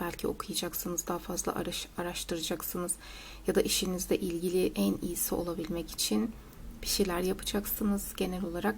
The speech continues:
kendinizi geliştirmek istediğinizde bir döneme giriyorsunuz. Bazılarınız da içindeki o boşluğu atıyor. Artık o bunalımdan, o sıkıntıdan kurtuluyorsunuz.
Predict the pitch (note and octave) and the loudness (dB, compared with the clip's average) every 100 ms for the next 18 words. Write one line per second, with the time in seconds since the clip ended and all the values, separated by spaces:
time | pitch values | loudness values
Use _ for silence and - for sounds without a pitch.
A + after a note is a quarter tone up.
0 | - - F3 E3+ E3+ - G3 F#3 F#3 - | -2 -4 -2 -2 -2 0 0 2 2 0
1 | F#3+ G3 - - G3+ F#3+ F#3 F#3 - F3 | -2 -2 -2 -2 0 -2 0 0 0 0
2 | F#3 - F3+ E3+ F3+ G#3+ A3 - - F3+ | 0 0 -2 0 0 0 0 -6 -4 -2
3 | - - F#3 - - - - - - - | -2 -2 -4 -6 -10 -16 -18 -16 -14 -14
4 | - - - A3+ A#3+ A#3+ A3+ G#3+ A3+ B3 | -14 -2 4 4 4 2 2 4 4 2
5 | - F3+ F3+ G#3 - - - - - - | 0 -2 -2 -6 -12 -18 -16 -16 -16 -16
6 | - G#3 - A3+ G#3 G#3 G#3 - G3+ G3+ | -8 0 2 4 4 4 2 2 2 4
7 | - - G#3 G#3 G3+ - E3+ E3+ F3+ F#3 | 4 4 4 4 0 0 0 0 -2 -2
8 | - G3+ - F3+ G3+ F#3+ F#3 F#3 F3+ E3+ | -4 -2 -2 0 2 2 0 -2 0 0
9 | E3+ G3+ - - G3+ G3+ F#3 F#3 - G3+ | 0 -2 -4 -2 -2 0 0 0 -2 -6
10 | - F3 F3+ - F#3 F3 - | -2 -2 -2 -2 -4 -4 -8